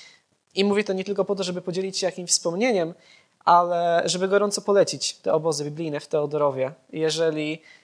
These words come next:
sami szukacie obozu, na który moglibyście pojechać w wakacje, a jesteście w wieku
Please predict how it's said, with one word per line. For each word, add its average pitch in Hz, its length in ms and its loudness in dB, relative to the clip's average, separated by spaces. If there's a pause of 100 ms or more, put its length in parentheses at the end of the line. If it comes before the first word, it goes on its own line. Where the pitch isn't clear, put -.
(140)
sami 175 640 0
szukacie 175 560 2
obozu, 160 360 0
na 160 80 -8
który 165 200 -6
moglibyście 165 400 -6
pojechać 160 340 -6
w 143 40 -16
wakacje, 156 680 0 (280)
a - 80 2
jesteście 156 400 -2
w 143 80 -12
wieku 151 640 -2